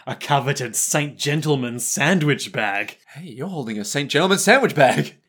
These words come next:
Speaker 1: Shigechi is insanely protective of this sandwich this
Speaker 2: <laughs>
Speaker 1: episode. He's right to be on the lookout for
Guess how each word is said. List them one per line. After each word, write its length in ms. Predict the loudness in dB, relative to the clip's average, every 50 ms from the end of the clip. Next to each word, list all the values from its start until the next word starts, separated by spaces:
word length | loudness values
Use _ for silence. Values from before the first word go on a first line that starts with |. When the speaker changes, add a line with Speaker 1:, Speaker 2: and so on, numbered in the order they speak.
| _
Speaker 1:
Shigechi 500 | -8 -4 0 2 2 2 2 0 -2 -2
is 300 | -2 -2 -4 -4 -6 -10 _ _ _ _
insanely 880 | -6 -4 -4 -2 -2 -2 0 2 2 4 4 4 4 2 2 2 0 0
protective 580 | 0 -2 -2 0 0 0 0 0 2 4 4 4
of 160 | 4 2 0
this 200 | -4 -2 0 2
sandwich 500 | 2 4 2 2 2 2 2 2 2 2
this 180 | 4 2 2 2
Speaker 2:
<laughs> 40 |
Speaker 1:
episode. 360 | 0 -2 -4 -4 -4 -4 -6 -8 -8 -10 -18 -20 -20 -20 _ _ -12 -2
He's 200 | 2 2 2 4
right 460 | 4 4 6 6 8 6 6 2 0 -2
to 100 | 0 2
be 100 | 2 2
on 140 | 2 2 2
the 80 | 2
lookout 540 | 2 2 2 0 2 4 4 4 4 2 -2
for 260 | -2 0 0 -2 -2